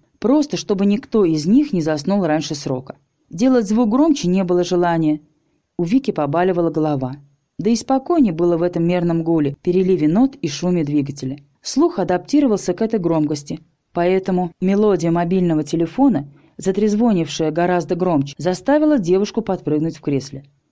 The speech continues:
Да и Сальери не остался равнодушен. Машина слегка вильнула, им повезло, что на дороге в такое время никого не было. «Ох, нифига ж себе!» возмутился итальянец. «Кто это тебе барабанит в такое время?»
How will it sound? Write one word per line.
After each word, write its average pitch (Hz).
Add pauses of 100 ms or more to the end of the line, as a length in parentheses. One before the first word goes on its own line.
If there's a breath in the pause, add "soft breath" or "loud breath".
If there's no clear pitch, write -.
(120)
Да 147
и 165
Сальери 175
не 190
остался 160
равнодушен. 151 (240)
Машина 240
слегка 180
вильнула, 180 (160)
им 294
повезло, 185
что -
на 165
дороге 196
в -
такое 160
время 185
никого 160
не 143
было. 123 (560)
«Ох, 147
нифига 165
ж 170
себе!» 170
возмутился 175
итальянец. 147 (220)
«Кто 240
это 185
тебе 170
барабанит 151
в -
такое 151
время?» 143